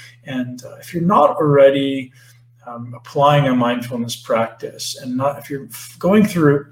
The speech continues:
periods of stress right now, like many of us in the world are, create an awareness for yourself to break that habit. And hopefully this podcast can do that for you. If you're someone who sometimes goes down those negative spirals, I hope to be an anchor for you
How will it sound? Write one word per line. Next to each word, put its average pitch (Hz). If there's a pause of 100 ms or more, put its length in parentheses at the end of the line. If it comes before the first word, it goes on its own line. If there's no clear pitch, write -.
periods 135
of 120
stress -
right 123
now, 113
like 123
many 123
of 117
us 120
in 123
the 117
world 117
are, 123 (1200)
create 277
an 254
awareness 151
for 143
yourself -
to 135
break 117
that 117
habit. 113
And 127
hopefully 185
this 139
podcast 123
can 117
do 113
that 123
for 120
you. 117
If 117
you're 147
someone 247
who 147 (240)
sometimes 170
goes 147
down 139
those 127
negative 123
spirals, 113
I 143
hope 151
to -
be 131
an 123
anchor 127
for 127
you 117